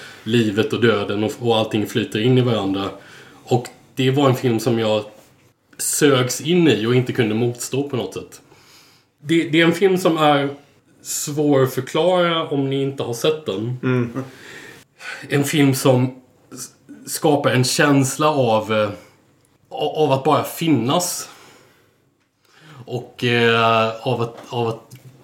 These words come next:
Speaker 1: vara någonting att s-, s-, eh, sugas in i och ba-, och bara vila i. Och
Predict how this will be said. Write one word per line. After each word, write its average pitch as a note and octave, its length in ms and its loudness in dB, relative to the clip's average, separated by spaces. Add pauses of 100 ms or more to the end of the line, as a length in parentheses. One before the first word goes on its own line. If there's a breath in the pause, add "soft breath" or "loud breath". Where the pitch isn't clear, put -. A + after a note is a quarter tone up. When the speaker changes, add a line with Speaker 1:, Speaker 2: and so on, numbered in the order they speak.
(380)
Speaker 1:
vara C#3 220 0
någonting B2+ 260 2
att A#2 80 -2
s-, - 180 -10
s-, - 400 -6
eh, A2+ 340 2
sugas C3 440 2
in D3+ 220 4
i A2 120 0
och A2 80 -2
ba-, A#2 240 0
och C#3 100 -2
bara B2 320 2
vila B2+ 320 0
i. G2+ 280 0 (120)
Och - 360 -12